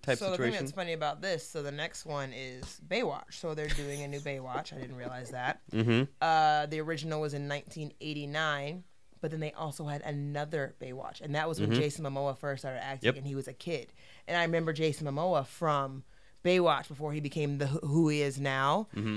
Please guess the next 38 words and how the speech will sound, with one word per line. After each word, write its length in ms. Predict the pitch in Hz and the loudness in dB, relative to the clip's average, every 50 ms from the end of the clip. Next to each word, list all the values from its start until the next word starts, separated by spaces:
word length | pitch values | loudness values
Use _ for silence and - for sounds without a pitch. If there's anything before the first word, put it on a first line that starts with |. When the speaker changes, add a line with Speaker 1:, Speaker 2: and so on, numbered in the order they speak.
| 110 - - | -2 -4 -2
Speaker 2:
'cause 140 | - 170 156 | 0 2 2
my 120 | 165 139 | 2 0
cousin 500 | - - - 175 170 165 170 160 156 151 | 0 0 -2 -2 0 2 0 0 2 2
was 200 | 147 139 131 123 | 2 0 0 0
in 280 | - - 143 139 135 135 131 143 135 135 135 147 160 | -2 -4 -4 -2 -2 -4 -6 -6 -6 -6 -4 -2 6
love 340 | 175 180 180 180 170 156 139 | 10 12 12 12 12 10 6
with 200 | 147 147 135 127 | 2 2 2 2
Jason. 280 | - 156 143 135 - - - | 0 2 2 2 0 0 4
All 160 | 165 175 175 | 6 6 6
she 120 | 147 165 | 6 4
talked 200 | 160 165 151 139 | 2 2 2 2
about 100 | 147 143 | 2 0
was 100 | 147 135 | -2 -2
Jason 300 | - 156 147 135 - 151 | 0 0 0 0 0 -2
Momoa, 340 | 135 135 135 131 131 127 127 | -2 0 0 0 0 -2 -2
and 100 | 107 139 | 0 0
I 80 | 139 139 | 0 0
remember 320 | 131 135 156 170 180 175 170 | 0 2 2 2 4 4 2
him 100 | 160 156 | 2 0
just 120 | 147 135 | -2 -4
being 120 | 156 151 | -2 -2
this 160 | 147 143 131 139 | -2 -2 -2 -2
young, 180 | 139 135 135 | -2 -2 -2
cute 220 | 131 - 143 131 127 | -4 -6 -6 -6 -6
Hawaiian 340 | 127 123 127 127 127 131 | -6 -6 -6 -6 -6 -8
kid. 220 | 127 135 127 123 135 | -8 -8 -8 -6 -6
I'm 80 | 131 | -6
just 120 | 135 131 - | -6 -4 -4
like, 140 | 151 202 277 | -4 -2 -2
"Yeah, 180 | 302 339 339 | -4 -4 -2
yeah, 60 | 311 | -2
all 60 | 285 277 | -2 -2
right, 180 | 262 247 233 | -2 -2 -4
he's 160 | 233 233 214 | -4 -4 -4
all 80 | 214 202 | -2 0
right." 60 | - | 2
Speaker 1:
Scrawny. 540 | 107 107 107 107 107 107 104 104 107 110 - - | 4 6 6 6 6 4 4 2 2 0 -2 0
Speaker 2:
Yeah, 120 | 277 381 | 2 4